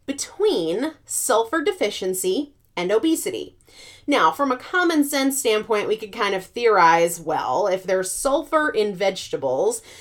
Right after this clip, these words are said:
and we could probably guess that people who are obese probably maybe don't eat as many vegetables as people who aren't obese, and so people who are obese would have less sulfur. Boom, there we go. But fortunately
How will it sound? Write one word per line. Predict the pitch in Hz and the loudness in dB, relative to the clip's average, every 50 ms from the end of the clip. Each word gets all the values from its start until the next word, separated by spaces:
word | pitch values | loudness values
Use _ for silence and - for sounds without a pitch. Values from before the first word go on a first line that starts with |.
| - - - | -14 -8 -4
and | 302 311 | -4 -2
we | 320 | -2
could | 277 302 262 | -2 -4 -6
probably | - - - 392 392 427 370 330 330 285 | -6 -2 0 0 2 2 0 0 -2 -2
guess | - 269 254 247 247 - | 0 0 0 0 0 -2
that | - - - | -4 -6 -6
people | - 262 - 247 247 | -8 -8 -6 -4 -2
who | 220 226 | 2 4
are | 220 214 208 | 4 6 4
obese | 208 196 175 196 208 208 208 208 - | 4 2 0 -4 -6 -6 -6 -8 -6
probably | - 214 196 196 185 180 190 190 | -4 -4 -4 -4 -4 -2 0 0
maybe | 185 185 185 185 180 | 2 2 0 0 -2
don't | - 180 175 180 185 185 - - | -4 -2 -2 -2 -2 -4 -6 -10
eat | 208 202 190 | -8 -4 -4
as | 185 175 | -4 -2
many | 196 185 180 185 180 | -2 -2 -2 0 0
vegetables | 185 185 - - - - 185 190 185 185 180 | 0 0 -2 -2 -4 -6 -2 -2 -2 -2 -2
as | 170 | -6
people | - - 202 185 185 185 190 | -10 -12 -10 -6 -4 -2 0
who | 185 - | -2 0
aren't | - - 330 - - - | 4 4 4 4 4 2
obese, | 311 311 277 294 285 285 285 285 - 247 | 0 0 0 0 2 2 2 2 0 0
and | 196 190 185 | -2 -2 -2
so | - 185 175 | -2 -2 -2
people | 180 - 208 185 196 190 180 | -2 -6 -8 -6 -4 -4 -2
who | 185 | 0
are | 190 190 180 175 | 0 0 0 0
obese | 175 180 180 185 180 - | -2 -4 -4 -4 -4 -6
would | 180 175 | -8 -6
have | - 156 147 143 | -4 -4 -4 -4
less | - 151 143 - - - | -4 -4 -4 -4 -4 0
sulfur. | - 302 302 285 277 - 277 254 254 240 240 240 240 247 247 - - - - - - - - - - | 2 4 4 4 4 2 4 6 8 8 8 8 8 6 2 -2 -14 -20 -20 -20 -20 -20 -20 -20 -20
Boom, | 180 175 175 - 208 202 180 156 151 156 | -20 -12 -4 0 0 2 2 0 -2 -2
there | 175 180 185 | 0 0 0
we | 196 190 | 0 0
go. | 180 180 - - - - - - - - - - - - - - - - - - - - | 0 0 0 0 0 -4 -6 -10 -18 -20 -20 -20 -20 -20 -20 -20 -20 -20 -20 -12 -4 0
But | 370 370 370 - | 2 2 2 2
fortunately | - 392 403 453 453 - - 480 427 415 370 359 359 359 370 427 | 2 2 4 4 4 4 4 4 4 4 4 2 2 4 4 4